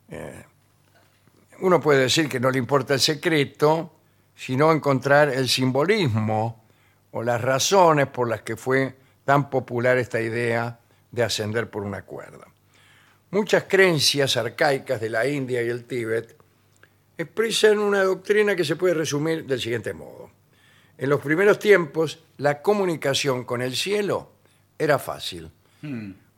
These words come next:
Speaker 1: porque una cuerda, o en algunos casos un árbol, una montaña, unía la tierra con, con el cielo. Em, en los mitos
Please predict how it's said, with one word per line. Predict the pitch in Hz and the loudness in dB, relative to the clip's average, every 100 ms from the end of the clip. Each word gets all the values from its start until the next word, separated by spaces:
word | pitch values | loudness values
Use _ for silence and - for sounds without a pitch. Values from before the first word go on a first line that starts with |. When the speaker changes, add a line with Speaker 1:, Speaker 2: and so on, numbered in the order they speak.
| - | -4
Speaker 1:
porque | 139 143 - 139 143 - _ | -2 -2 -2 -2 -2 -4 _
una | 180 202 180 151 | -4 0 0 4
cuerda, | 208 190 147 135 143 151 | 6 6 6 4 4 4
o | 139 | 2
en | 120 | 2
algunos | 123 131 127 | 0 0 -2
casos | - 123 117 | -2 -2 -2
un | 107 117 | -6 -4
árbol, | 123 123 120 110 110 | 0 2 2 0 -4
una | 113 101 | -4 -4
montaña, | 101 98 - 101 95 95 110 113 _ _ _ _ _ _ - | -6 -8 -8 -8 -6 -6 -8 -8 _ _ _ _ _ _ -6
unía | 143 160 165 | -2 2 2
la | 147 127 | 2 2
tierra | 143 127 113 | 0 0 0
con, | 104 95 | -4 -8
con | - 95 | -10 -10
el | 90 | -10
cielo. | - - 80 71 73 82 _ _ _ _ _ _ _ | -12 -12 -14 -16 -18 -20 _ _ _ _ _ _ _
Em, | 131 131 123 120 110 107 76 _ _ _ _ _ _ _ _ _ _ _ _ _ _ | -6 -2 -2 -2 -6 -8 -12 _ _ _ _ _ _ _ _ _ _ _ _ _ _
en | - 131 | -6 -2
los | 135 | 0
mitos | 147 202 - 165 139 - | 0 -2 -2 -4 -4 -6